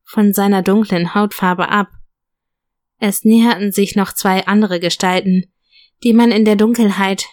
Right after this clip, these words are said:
nicht genau erkennen konnte. Nick spürte aber, dass sie ihn anstarrten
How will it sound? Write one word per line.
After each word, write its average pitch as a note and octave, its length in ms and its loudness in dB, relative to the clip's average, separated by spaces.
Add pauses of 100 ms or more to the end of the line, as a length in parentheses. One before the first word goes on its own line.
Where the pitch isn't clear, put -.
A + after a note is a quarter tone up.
(100)
nicht G#3+ 240 0
genau F#3+ 320 2
erkennen F#3 480 -2
konnte. F3+ 480 -2 (680)
Nick F3+ 260 -4
spürte G3+ 460 0
aber, F#3+ 360 0 (500)
dass - 220 -6
sie A3+ 140 0
ihn A3+ 140 0
anstarrten F#3+ 800 0